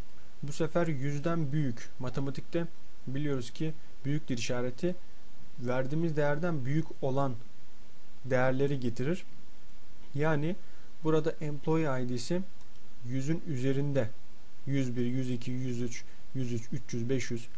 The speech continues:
bu şekilde o kayıtları bize geri getirecek sonuç olarak. Gördüğünüz gibi yüz birden başlıyor. Yalnız şunu, şuna dikkat etmek gerekiyor. Yüz yok bunların içerisinde. Çünkü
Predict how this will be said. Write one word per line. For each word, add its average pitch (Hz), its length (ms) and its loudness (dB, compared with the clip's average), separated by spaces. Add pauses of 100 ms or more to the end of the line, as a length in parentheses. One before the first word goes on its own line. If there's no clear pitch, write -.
(320)
bu 156 80 0
şekilde 131 500 0 (1200)
o 156 160 2
kayıtları 151 540 0
bize 160 160 0
geri 135 240 2
getirecek 120 580 0 (600)
sonuç 131 440 0
olarak. 127 380 0 (640)
Gördüğünüz 160 460 0
gibi 165 320 0 (400)
yüz 160 360 2
birden 165 400 2
başlıyor. 165 500 2 (640)
Yalnız 156 300 0
şunu, 160 420 0 (380)
şuna 151 280 0
dikkat 135 180 0
etmek 147 360 0
gerekiyor. 131 460 0 (480)
Yüz 139 400 2
yok 147 320 2
bunların 117 260 2
içerisinde. 123 440 0
Çünkü 165 360 0